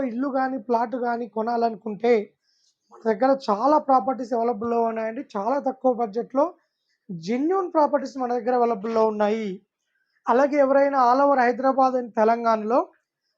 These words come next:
ఎవరైనా ఓపెన్ ప్లాట్ కానీ, ఇండిపెండెంట్ హౌస్ కానీ, అపార్ట్మెంట్ ప్లాట్ కానీ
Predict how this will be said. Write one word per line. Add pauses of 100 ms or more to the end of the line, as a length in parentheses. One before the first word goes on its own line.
ఎవరైనా (100)
ఓపెన్
ప్లాట్
కానీ,
ఇండిపెండెంట్
హౌస్
కానీ,
అపార్ట్మెంట్
ప్లాట్
కానీ